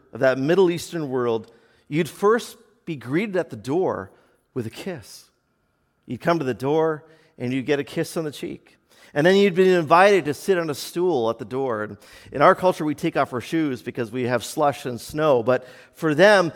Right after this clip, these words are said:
y-, you'd be invited to sit on a stool at the door and you'd be offered a basin of water to wash your hands.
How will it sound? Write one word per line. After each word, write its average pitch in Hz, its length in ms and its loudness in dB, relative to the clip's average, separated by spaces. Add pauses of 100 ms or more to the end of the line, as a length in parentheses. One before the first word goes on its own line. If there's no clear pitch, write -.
(220)
y-, 170 80 -8
you'd 175 280 -2
be 170 100 2
invited 170 440 6
to 170 80 -4
sit 214 260 0
on 185 100 -2
a 147 60 -2
stool 190 340 0
at 165 100 0
the 156 60 -6
door 135 520 -2 (320)
and 170 180 0
you'd 180 140 0
be 170 240 -4
offered 208 440 2
a 156 60 0
basin 165 480 -4
of 113 160 -6
water 117 380 -4
to 107 80 -6
wash 107 320 -6
your 113 80 -10
hands. 92 560 -16